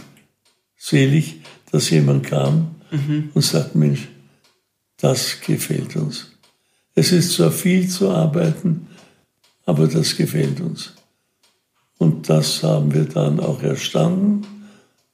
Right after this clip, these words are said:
Speaker 1: und sind seit dieser Zeit,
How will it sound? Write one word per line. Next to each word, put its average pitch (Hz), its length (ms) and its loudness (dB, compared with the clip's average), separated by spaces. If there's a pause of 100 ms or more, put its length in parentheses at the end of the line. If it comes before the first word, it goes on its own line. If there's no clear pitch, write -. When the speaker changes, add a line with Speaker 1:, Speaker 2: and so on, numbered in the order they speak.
(160)
Speaker 1:
und 180 300 2
sind - 760 0 (300)
seit 73 380 0
dieser 69 280 0
Zeit, - 500 -2